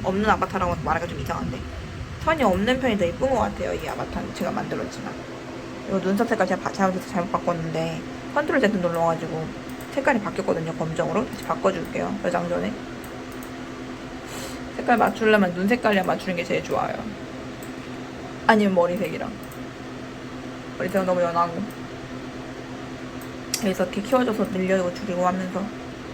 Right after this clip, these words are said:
적당히 맞춰주면 돼요. 음, 괜찮죠?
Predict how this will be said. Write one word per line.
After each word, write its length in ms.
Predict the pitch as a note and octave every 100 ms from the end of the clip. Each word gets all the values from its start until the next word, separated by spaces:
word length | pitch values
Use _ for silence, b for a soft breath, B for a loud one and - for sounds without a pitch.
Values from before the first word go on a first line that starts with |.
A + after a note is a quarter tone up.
| - -
적당히 380 | G#3 - F#3 F#3
맞춰주면 580 | E3 - G3+ G3 G#3 -
돼요. 160 | - - - - - - - - - C3 - C3 B2+ C3 C3 C3 B2+ C3 C3 C3 B2+ B2+ - -
음, 200 | G3+ G3+
괜찮죠? 460 | G3 G3+ G3+ B3